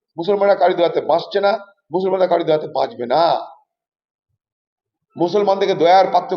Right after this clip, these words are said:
করবেন না, না টিএমসি, না বিজেপি,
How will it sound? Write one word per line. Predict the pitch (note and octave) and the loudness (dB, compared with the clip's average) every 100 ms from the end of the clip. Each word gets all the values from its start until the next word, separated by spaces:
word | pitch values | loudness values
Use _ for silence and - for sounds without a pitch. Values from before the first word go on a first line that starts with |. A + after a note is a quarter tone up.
| F3 | -4
করবেন | E3 E3 D#3+ F#3 | -2 -2 0 2
না, | G#3 E3 - - - _ _ _ _ _ _ _ _ _ _ _ _ _ - | 2 0 -6 -18 -20 _ _ _ _ _ _ _ _ _ _ _ _ _ -6
না | C#3 C#3 | -6 -4
টিএমসি, | F#3 A3 G#3+ A#3+ A#3+ - - - _ _ _ _ _ _ - | -4 -2 -2 -6 -8 -10 -16 -20 _ _ _ _ _ _ -8
না | A#2 - | -8 -4
বিজেপি, | F3 G3 - | -2 -2 -2